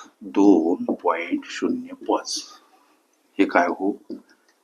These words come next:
मीटर प्रति सेकंद. ही त्या व्यक्तीची सरासरी चाल. कोणती?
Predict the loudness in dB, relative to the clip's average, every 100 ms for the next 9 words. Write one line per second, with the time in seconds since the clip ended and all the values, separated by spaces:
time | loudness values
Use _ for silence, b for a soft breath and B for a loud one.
0 | _ -6 0 2 6 4 4 -6 0 2
1 | 2 -2 -6 -8 -10 -12 -14 -20 -20 -18
2 | -20 -18 -20 -20 _ _ _ _ -2 -2
3 | -2 -14 _ _ _ _ b b b b
4 | b -2 0 -2 -6 -8 -8 -10 -2 2
5 | 2 2 -2 -2 -4 -10 -14 _ _ _
6 | _ _ 0 2 2 -2 -6